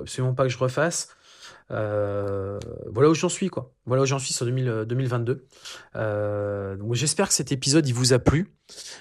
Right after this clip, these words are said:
Euh, bah, vous n'hésiterez pas à me laisser le maximum de, d'étoiles, hein, euh, tout en bas de cet épisode. Faites-moi un maximum péter les étoiles, c'est super important pour moi.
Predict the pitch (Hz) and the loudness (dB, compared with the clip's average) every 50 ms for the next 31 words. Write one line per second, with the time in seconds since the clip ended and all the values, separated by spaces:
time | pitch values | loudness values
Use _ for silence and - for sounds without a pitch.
0 | - - 101 104 104 101 101 101 101 101 104 104 101 104 107 104 - - - - | -12 -6 -4 -2 0 2 2 2 2 4 2 2 4 2 2 2 2 2 2 2
1 | 131 120 - 135 135 135 131 120 107 107 113 110 110 - - 131 120 117 110 117 | 2 4 4 6 6 8 8 8 6 6 4 2 2 2 2 2 0 0 0 -2
2 | 123 123 - - 143 139 135 139 135 123 123 113 110 123 123 127 - 143 147 151 | -2 -2 -2 -2 -2 -2 -2 -2 0 0 0 0 2 0 0 2 2 2 2 2
3 | 135 120 120 120 113 98 95 95 95 92 - - - 113 107 104 107 110 117 113 | 2 0 -2 -4 -4 -4 -4 -6 -8 -8 -12 -12 -8 -6 -4 -2 -2 -2 -2 -2
4 | 113 104 101 101 - - - 107 - - 107 98 113 117 120 - - 120 - - | -2 -4 -4 -6 -6 -8 -12 -10 -10 -8 -6 -4 -4 -4 -4 -6 -8 -6 -4 -4
5 | 123 123 120 117 110 113 117 117 - - - 120 117 117 - - 123 107 - 127 | -2 -2 -2 -2 -2 -4 -4 -6 -6 -6 -4 -4 -6 -4 -4 -4 -6 -2 -2 -2
6 | 120 117 110 117 113 - 113 120 117 120 - - - - - - 127 120 123 120 | 0 0 -2 -4 -4 -4 -4 -4 -4 -6 -8 -8 -8 -8 -6 -6 -4 -4 -4 -8
7 | 110 - - 123 123 123 - 113 107 107 113 - - | -10 -12 -8 -8 -8 -6 -6 -6 -6 -4 -6 -8 -10